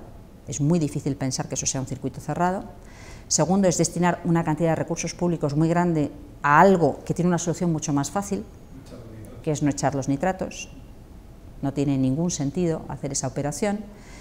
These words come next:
Tercero, que eso olvida, eh, el, el contexto general de necesidad de recuperar el conjunto del ecosistema. Esto es diferente a otra cuestión que también se plantea y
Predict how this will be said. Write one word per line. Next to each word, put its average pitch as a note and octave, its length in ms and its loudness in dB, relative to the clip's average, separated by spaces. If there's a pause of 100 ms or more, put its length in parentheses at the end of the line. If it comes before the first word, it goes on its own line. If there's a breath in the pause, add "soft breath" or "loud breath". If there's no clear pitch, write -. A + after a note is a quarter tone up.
(260 loud breath)
Tercero, E3 480 2
que D3 180 2
eso E3 500 2 (160)
olvida, F3 600 4 (220)
eh, C3 340 2 (220)
el, B2+ 320 2
el C3 180 0
contexto D#3+ 580 2
general D#3+ 480 2
de F#3 80 0
necesidad C3+ 400 0
de F3 100 2
recuperar C3 400 -2
el D3+ 100 -4
conjunto C#3+ 420 -4
del C3+ 120 0
ecosistema. A#2+ 640 -6 (1080 loud breath)
Esto G3+ 360 8
es A#3 160 12
diferente A3+ 520 6
a F3+ 40 10
otra E3 200 4
cuestión A3 260 2
que F#3+ 100 2
también C#3+ 300 4
se C#3+ 180 0
plantea G#3+ 800 2
y C#3+ 120 0